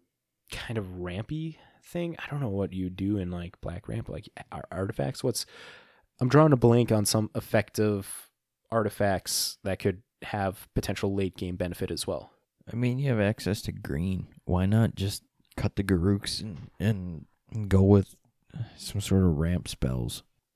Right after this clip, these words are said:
Speaker 2: like Cultivate or something? Just something to throw extra lands out.
Speaker 1: I feel three mana in Modern is not effective as much. Maybe you'd wanna go for, like, a Farseeker or a Rampant
Speaker 2: Well,
Speaker 1: Growth
Speaker 2: yeah, I
Speaker 1: instead?
Speaker 2: mean, th-, that's just the one that comes to mind right now is
Speaker 1: Right.
Speaker 2: Cultivate.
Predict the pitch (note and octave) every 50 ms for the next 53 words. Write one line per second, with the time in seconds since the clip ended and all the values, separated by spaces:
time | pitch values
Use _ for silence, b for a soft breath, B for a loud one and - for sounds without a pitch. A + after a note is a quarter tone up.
0 | - - G2 F2 - - - - F#2+ F#2 - G2 E2+ D#2+ D#2+ D#2+ E2+ F#2 - -
1 | E2 E2 - F2+ F2 F2 G2+ G2 G2+ - _ - - G#2 - - - _ - -
2 | - F2 F#2 G2+ - G2+ F2+ F2+ F2 D#2+ E2+ D#2 - - _ _ _ _ _ -
3 | E2+ F2 F2 F2+ F2+ F#2 - - - D#2+ D#2+ D#2+ D#2+ E2 F2 F2 D#2+ C2+ C#2+ D2+
4 | A#1+ - _ _ _ b b b b b b b b - - - B3+ C4+ - -
5 | - D#3 D#3 B2 G#2 G#2 G#2+ A2+ G2+ F2+ F2 F2+ G2+ G2+ G2+ G2+ F#2+ F#2 F#2+ G#2
6 | G#2 F#2+ F2+ F2+ F2+ F2+ F#2 G2+ - - - - - _ _ - - B2 A#2 A2+
7 | A2 A#2+ C#3 D#3 D3 A#2+ - - - - - - - A#2 A2+ - - - G#2 G#2
8 | G#2 F#2+ - - G2 F2+ - - - - - - - - - C#3+ D#3 E3 E3+ F3
9 | D#3 D#3 D#3+ D#3+ D#3+ D#3 D#3 D#3 D#3 - - D#3+ D#3 D3+ D3+ - - - - -
10 | - C#3+ C#3 C3 - D#3 D3 - C#3 B2+ A2 G2 F2 F2 F#2+ G#2+ - - D#3+ D3+
11 | D3+ E3 E3 D#3 D3+ - - E2+ - - - - - B2+ C3 C3 A2+ - A2+ C3
12 | C3 B2 B2+ C3+ C#3+ - - C#3 C3 - - A2+ A2 A2+ G#2+ G2+ - - G#2+ G2
13 | - G2+ F#2+ F#2+ F2+ F2+ F2 E2+ F2 C#2 D2 D#2 D2+ - - - E2+ C3 A2+ F#2+
14 | F#2 E2+ B1+ -